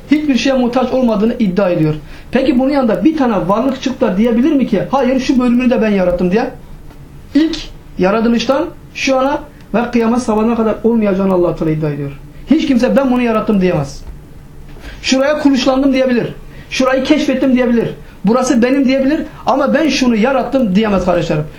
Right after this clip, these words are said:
Şu anda halk dilindeki insanlar yaratma kelimesini bilinçli olarak kullanmıyorlar. Keşif olarak zikrediyor. Yani "keşfettim,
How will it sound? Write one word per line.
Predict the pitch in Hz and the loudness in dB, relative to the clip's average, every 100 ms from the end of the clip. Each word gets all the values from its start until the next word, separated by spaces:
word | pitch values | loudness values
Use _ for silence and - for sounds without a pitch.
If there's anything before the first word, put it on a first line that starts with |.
| - | -10
Şu | - | -2
anda | 262 262 254 | 0 2 0
halk | 269 269 | 0 0
dilindeki | 240 220 208 | 2 0 0
insanlar | 208 202 208 208 - - - - | 0 0 0 0 -2 -4 -16 -2
yaratma | 180 220 233 254 | 0 0 0 0
kelimesini | 254 240 233 254 294 214 | 2 0 0 0 2 4
bilinçli | 226 220 240 | 2 2 0
olarak | 233 226 | 0 0
kullanmıyorlar. | 220 214 202 175 151 - - - - | 0 0 0 0 -2 -4 -16 -18 -2
Keşif | 208 202 349 - | 0 2 2 2
olarak | 226 226 196 | 0 2 0
zikrediyor. | 175 175 180 | 0 0 2
Yani | 190 | 0
"keşfettim, | - 247 - 180 185 147 | 0 0 0 -2 0 -2